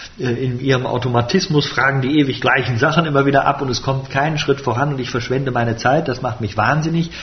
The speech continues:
Wenn Menschen sich nicht konzentrieren, macht mich das wahnsinnig. Wenn man ein Thema hat und man überlegt was und, und es passiert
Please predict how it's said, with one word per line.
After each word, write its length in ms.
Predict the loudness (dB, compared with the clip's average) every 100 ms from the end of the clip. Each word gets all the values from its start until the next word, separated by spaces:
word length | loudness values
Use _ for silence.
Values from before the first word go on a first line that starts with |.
| -14 -16 -8
Wenn 180 | -4 0
Menschen 300 | 0 0 0
sich 160 | -2 -2
nicht 180 | -2
konzentrieren, 720 | -2 -2 -2 -2 0 0 0 -4
macht 220 | -6 -8
mich 120 | -8
das 200 | -8 -6
wahnsinnig. 500 | -8 -8 -10 -10 -8
Wenn 100 | -8
man 120 | -4
ein 160 | -4 -2
Thema 340 | -2 -2 0
hat 180 | -2 -4 -12 -18 -12 -6
und 80 |
man 160 | -4 -2
überlegt 440 | 2 4 4 4
was 240 | 0 -2 -4
und, 340 | -8 -8 -8
und 160 | -6 -6
es 100 | -4
passiert 580 | -6 -2 0 0 -4